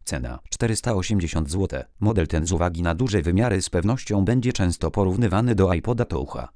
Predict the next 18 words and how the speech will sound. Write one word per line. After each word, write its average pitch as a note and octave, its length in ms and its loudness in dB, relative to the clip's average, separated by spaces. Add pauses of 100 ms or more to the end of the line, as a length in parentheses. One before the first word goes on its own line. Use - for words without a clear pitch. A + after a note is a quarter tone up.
który G#2 280 -2
jest D#2+ 220 -2
jednak F#2 400 0
od D#2 140 -2
Big F2 140 -2
Boya E2+ 240 2
mniejszy. F#2+ 420 2
iPod D#2 360 -4
Touch - 200 -6
minus D2+ 300 0
sto - 260 -2
dziesięć B1 600 -8 (180)
X - 440 -4 (140)
sześćdziesiąt G#2+ 600 0
jeden E2+ 260 0
przecinek F2 500 2
pięć - 500 -10 (140)
X - 460 -2